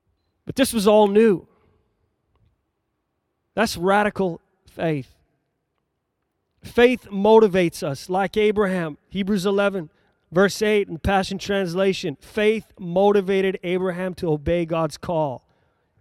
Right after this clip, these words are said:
I love this. "And leave the familiar to discover the territory he was destined to inherit from God." Might mean we have to leave the familiar. I don't know how that's speaking to someone here tonight.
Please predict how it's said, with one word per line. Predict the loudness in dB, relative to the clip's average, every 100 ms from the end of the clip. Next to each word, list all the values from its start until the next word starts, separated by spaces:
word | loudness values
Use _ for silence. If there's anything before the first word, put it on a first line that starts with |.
| -8
I | -6
love | -4 -4 -4 -4
this. | -8 -8 -14 -20 _ _ -10
"And | -8 -6 -4
leave | -2 0 -2 -4
the | -10
familiar | -12 -14 -10 -6 -6 -6 -8 -14 _ _ _ _ _ _ _ _ _ _ _ _ _ _ _ _ _ _ -14
to | -10
discover | -10 -10 -8 -6 -4 -6
the | -8
territory | -8 -6 -6 -6 -6 -6 -6
he | -8
was | -10 -12
destined | -14 -14 -12 -12
to | -10 -10
inherit | -8 -8 -10
from | _ -18
God." | -14 -12 -12 -16 _ _ _ _ _ _ _ _ _ _ _ _ _ _ _ _ _ _ _ _ _ _ _ _ _ _ _ _ _ _ _ _ _ _ _
Might | -6 -6 -2
mean | -2 0
we | -2
have | -4 -6
to |
leave | -8 -4 -4 -6 -8
the | -12
familiar. | -10 -8 -6 -6 -6
I | -4
don't | -4
know | -4 -6
how | -8 -8
that's | -8 -10
speaking | -12 -12 -10 -12
to | -12
someone | -12 -10 -8
here | -8 -8
tonight. | -8 -12 -12 -14